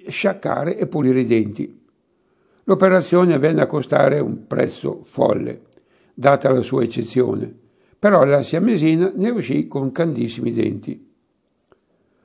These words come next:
Ma quando si vide allo specchio diede in smanie e si mise a urlare disperato: "Orrore, orrore, mi ha fatto diventare i denti bianchi come quelli di un cane?"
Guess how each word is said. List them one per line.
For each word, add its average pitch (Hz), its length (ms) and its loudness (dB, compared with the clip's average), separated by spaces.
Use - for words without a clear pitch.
Ma 131 160 -8
quando 139 420 2
si 127 180 -4
vide 131 280 0
allo 127 160 0
specchio 160 500 -2
diede 131 480 0
in 123 160 -2
smanie 156 560 0
e 131 100 0
si 123 140 -4
mise 135 300 0
a 135 60 -2
urlare 139 340 -2
disperato: - 720 -4
"Orrore, 190 520 8
orrore, 180 560 2
mi - 120 0
ha 147 80 2
fatto 165 500 0
diventare 143 680 0
i 135 40 -2
denti 135 380 -2
bianchi 151 540 0
come 131 260 0
quelli 180 320 2
di 165 80 0
un 190 120 2
cane?" 220 540 -2